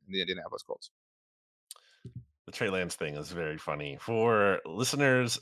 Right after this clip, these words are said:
Speaker 2: of our podcast, but also the once upon a time, the Look Ahead, for, as well as people know our good friend Rob Stats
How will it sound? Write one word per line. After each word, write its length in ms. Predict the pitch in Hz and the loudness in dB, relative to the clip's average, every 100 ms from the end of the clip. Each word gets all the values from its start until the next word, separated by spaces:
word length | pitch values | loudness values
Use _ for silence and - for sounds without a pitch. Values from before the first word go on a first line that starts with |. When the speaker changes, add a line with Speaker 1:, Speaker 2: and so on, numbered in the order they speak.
| _ | _
Speaker 2:
of 360 | 104 101 104 101 | 6 6 4 4
our 180 | 104 131 | 6 6
podcast, 540 | 131 127 123 135 135 | 8 6 6 6 6
but 80 | 123 | 4
also 560 | 147 - 139 135 131 123 | 4 6 8 8 6 2
the 360 | 107 117 117 104 | 0 -2 0 -2
once 560 | 92 117 123 - - - | 0 0 2 -2 -4 -4
upon 240 | - 120 | 2 2
a 40 | 113 | 4
time, 380 | 120 110 113 110 | 4 4 2 0
the 100 | 120 | 0
Look 180 | 160 | 2
Ahead, 380 | 139 95 87 90 120 _ | 4 4 2 -2 -14 _
for, 180 | - | -4
as 140 | 90 98 | -4 0
well 200 | 95 90 | 0 0
as 80 | 87 | 0
people 260 | 98 92 | -6 -4
know 240 | 90 90 87 | 0 0 0
our 100 | 87 | -2
good 160 | 90 | -6
friend 400 | - 87 82 85 | -2 -2 0 0
Rob 280 | 80 78 76 | 2 4 2
Stats 400 | - 85 80 - | 0 0 0 -4